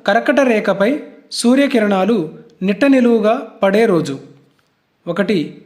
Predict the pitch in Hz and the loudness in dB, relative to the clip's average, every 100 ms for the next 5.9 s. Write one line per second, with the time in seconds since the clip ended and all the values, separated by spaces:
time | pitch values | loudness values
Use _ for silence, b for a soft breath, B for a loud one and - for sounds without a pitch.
0 | _ 160 160 196 196 175 170 165 165 240 | _ -6 -2 -2 -2 -2 -2 -2 -2 -2
1 | 311 - B B B _ 165 190 214 180 | -2 -8 B B B _ -2 2 2 0
2 | - - - _ - 147 180 220 190 175 | -4 -12 -20 _ -18 -4 0 2 2 2
3 | 165 156 160 233 302 - B B B - | 0 -2 -2 -2 -2 -10 B B B -6
4 | 175 208 196 160 - - _ _ _ _ | 0 0 0 -2 -8 -20 _ _ _ _
5 | _ _ - 196 - 240 214 175 - | _ _ -6 -4 0 2 2 0 -4